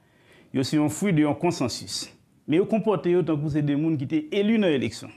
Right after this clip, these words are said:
Ou bien, son héritage, maman, papa quitté pour eux. Donc, il n'y a pas de pour composer avec personne. C'est quand on garder ça fait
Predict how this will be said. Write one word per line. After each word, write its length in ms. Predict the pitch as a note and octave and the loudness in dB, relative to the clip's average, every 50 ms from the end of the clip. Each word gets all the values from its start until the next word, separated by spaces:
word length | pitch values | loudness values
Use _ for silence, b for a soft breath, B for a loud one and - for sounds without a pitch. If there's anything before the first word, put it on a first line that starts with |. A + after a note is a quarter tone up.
| _ _ _ _ _ _ _ _ _ _ _ _ _ _ _ _ _ _ _ _ _ | _ _ _ _ _ _ _ _ _ _ _ _ _ _ _ _ _ _ _ _ _
Ou 60 | - C#3 | 0 2
bien, 100 | D#3 E3 | 2 2
son 160 | D#3+ G3 F#3+ | 4 2 4
héritage, 460 | F#3 F3 E3 E3+ D#3+ E3+ F3 D#3+ D#3+ | 4 4 4 2 2 2 2 4 4
maman, 340 | D#3 D3+ D3 C#3+ D3 C#3+ C#3+ | 4 4 4 4 4 2 2
papa 300 | - C#3+ C3 - C#3+ C3+ | 2 0 0 0 -2 -2
quitté 340 | - C#3 A#2+ - E3+ F#3+ F3+ | 0 -4 -2 2 2 2 2
pour 160 | D3+ D3+ B2+ | 2 0 0
eux. 80 | A2 G2 - - - _ _ _ _ _ _ _ _ _ _ _ _ _ _ _ _ _ _ _ | 0 0 -2 -4 -6 _ _ _ _ _ _ _ _ _ _ _ _ _ _ _ _ _ _ _
Donc, 20 | A#2+ | -2
il 80 | B2 | 0
n'y 60 | A#2+ C#3+ | 0 2
a 20 | |
pas 160 | C3 D#3+ D#3 | 2 0 2
de 100 | D3+ D#3 | 2 2
pour 160 | D3+ D3+ D3 B2 | 2 2 0 0
composer 360 | D3 B2+ C3 C#3+ C3+ B2 C3+ | -2 -4 -4 -4 -2 -2 -2
avec 200 | A#2 - - - | -2 -4 -2 0
personne. 400 | G3 F#3 F3+ - C#3 F2 F2+ G2 - _ _ _ _ _ _ _ _ _ _ | 0 0 2 0 -2 -4 -4 -8 -18 _ _ _ _ _ _ _ _ _ _
C'est 140 | - C#3+ | -6 -6
quand 160 | - - D#3+ C3 | -2 -2 -2 0
on 80 | C#3+ D3 | 0 2
garder 280 | C3+ C3+ C3 B2+ C3+ B2+ | 2 2 2 2 0 -2
ça 220 | - B2 A#2 A#2+ | -2 -2 -2 -2
fait 460 | - - - - D3+ C3+ - - - | -4 -8 -4 -2 -2 0 -2 -4 -12